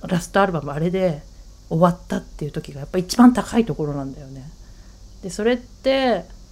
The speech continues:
日本だったら多分ミッシェルガン・エレファントで、一番高いところまで行ったから、もう多分二回、三回ってやって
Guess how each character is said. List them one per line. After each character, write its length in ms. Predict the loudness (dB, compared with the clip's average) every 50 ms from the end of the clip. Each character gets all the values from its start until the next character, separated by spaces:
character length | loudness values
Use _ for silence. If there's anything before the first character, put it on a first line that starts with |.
| -20 -20 -10 -4 0
日 120 | 4 6
本 220 | 8 8 8 6
だ 100 | 4 2
っ 100 | 0 -2
た 120 | -6 -8 -8
ら 80 | -4
多 120 | -2 -2 -2
分 220 | -2 -2 -2 -2
ミ 140 | -2 -2 -4
ッ 20 |
シ 140 | -2 -2 0
ェ 40 | 0
ル 100 | 2 2
ガ 160 | 4 4 4
ン・ 80 | 4 4
エ 40 | 2
レ 80 | 0
フ 100 | -2 -4
ァ 100 | -6 -8
ン 40 | -8
ト 160 | -8 -10 -8
で、 400 | -6 -4 -2 -2 -2 -2 -4 -6 -10 -16 -20 -20 -20 -20 -20 -20 -20 -20 -20 -18 -10
一 120 | -4 2
番 200 | 6 6 8 8
高 260 | 6 4 2 2 2 2
い 60 | 2
と 100 | 2 0
こ 100 | 0 -2
ろ 60 | -4
ま 120 | -4 -8
で 80 | -10 -10
行 80 | -12 -14
っ 20 | -16 -20 -20 -20 -20 -20 -20 -20 -20 -20 -20 -20 -20 -20 -20 -20 -20 -12 -6
た 100 | -6 -6
か 140 | -4 -4 -6
ら、 340 | -2 -2 0 0 0 -2 -6 -8 -2 4
も 480 | 8 10 10 10 10 8 6 4 2 2
う 40 | 0 -6 -10 -4
多 120 | -2 0 0
分 200 | 2 0 -2 -2 -6 -12 -20 -20 -20 -18 -8 -4
二 120 | -2 -2 0
回、 340 | 2 4 6 6 6 6
三 360 | 2 0 -2 -2 -2 -2 -2 -2
回 240 | -2 0 0 0
っ 20 | 0
て 240 | -2 -6 -12 -8 -8
や 140 | -6 -6 -8
っ 20 |
て 680 | -10 -14 -18 -14 -10 -8 -8 -6 -4 -4 -4 -6 -8